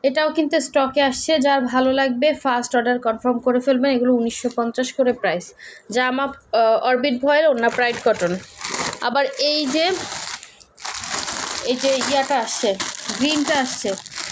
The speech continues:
গ্রিন না, সরি, এটা হচ্ছে জলপাই, ঠিক আছে? এটা হচ্ছে জলপাইটা, খুবই সুন্দর কাজ, ঠিক আছে? এটা, এটা অনেক সুন্দর ড্রেস, কাজের ফিনিশিং যেমন সুন্দর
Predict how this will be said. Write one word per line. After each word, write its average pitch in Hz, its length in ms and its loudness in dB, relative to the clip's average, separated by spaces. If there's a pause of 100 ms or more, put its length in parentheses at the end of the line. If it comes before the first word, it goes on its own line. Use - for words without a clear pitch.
(120)
গ্রিন 339 300 0
না, 302 220 0
সরি, 240 360 -2
এটা 285 140 2
হচ্ছে 302 200 0
জলপাই, 262 480 0 (1500)
ঠিক 269 140 0
আছে? 320 360 0 (500)
এটা 262 160 2
হচ্ছে 302 240 0
জলপাইটা, 254 680 0 (100)
খুবই 330 460 2
সুন্দর 277 880 4
কাজ, 170 500 -4 (400)
ঠিক 262 140 -2
আছে? 302 320 0 (420)
এটা, 269 340 2
এটা 294 440 2 (880)
অনেক 311 380 0
সুন্দর 247 420 2
ড্রেস, 170 420 -6 (1200)
কাজের 262 420 2
ফিনিশিং 320 480 2
যেমন 311 340 2
সুন্দর 302 640 2